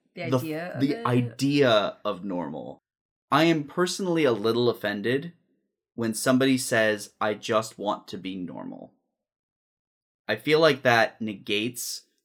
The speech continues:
Speaker 2: individuality. I feel it embraces this kind of conformist attitude that no matter what, that, that we shouldn't embrace the things that make us different or unique.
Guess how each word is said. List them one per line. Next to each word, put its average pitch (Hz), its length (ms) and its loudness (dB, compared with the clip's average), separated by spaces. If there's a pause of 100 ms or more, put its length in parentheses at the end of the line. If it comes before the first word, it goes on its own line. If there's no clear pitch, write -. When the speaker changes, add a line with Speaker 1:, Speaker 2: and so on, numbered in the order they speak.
(120)
Speaker 2:
individuality. 110 1080 -2 (680)
I 101 80 -6
feel 120 220 4
it - 160 2 (140)
embraces 117 840 -2
this 107 160 -10
kind 117 240 -4
of 107 160 -4 (600)
conformist 123 960 0
attitude 143 800 -4 (400)
that 110 420 0 (380)
no 123 80 2
matter 120 480 4 (120)
what, 104 680 0 (1000)
that, - 320 -2
that 104 260 -2 (320)
we 120 100 -4
shouldn't 135 400 0
embrace 117 560 0
the 117 100 -6
things 120 420 2
that 110 160 -4
make 101 200 -6
us 101 200 -6
different 120 540 -4
or 101 140 -10
unique. 92 640 -8